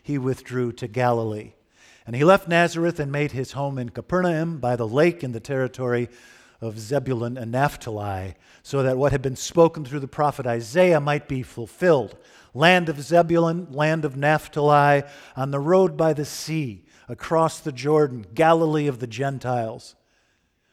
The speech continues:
The people who sat in darkness have seen a great light. Those who sat in the region of the shadow of death, on them light has dawned." From that time, Jesus began to proclaim, "Repent,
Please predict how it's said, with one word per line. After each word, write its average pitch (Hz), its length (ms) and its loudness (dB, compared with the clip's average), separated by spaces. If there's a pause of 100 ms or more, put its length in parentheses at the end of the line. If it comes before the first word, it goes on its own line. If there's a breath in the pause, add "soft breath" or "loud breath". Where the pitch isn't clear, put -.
The 131 80 -6
people 175 300 0
who 143 100 -2
sat 170 340 4
in 147 160 -6
darkness 165 520 0
have 131 120 -8
seen 151 260 -6
a 127 60 -4
great 170 480 0
light. 120 440 -2 (400 soft breath)
Those 131 240 -4
who 123 100 -12
sat 147 340 2
in 143 120 -4
the 131 80 -4
region 139 500 -2
of 113 100 -8
the 120 80 -8
shadow 139 400 2
of 117 180 -4
death, 156 360 4 (500 soft breath)
on 117 220 -10
them 123 480 0
light 139 340 4
has 135 240 -8
dawned." 147 640 0 (1900 soft breath)
From 139 180 -4
that 147 280 2
time, 175 440 4
Jesus 151 400 -2
began 147 400 -2
to - 120 -10
proclaim, 160 560 -2
"Repent, 190 540 -2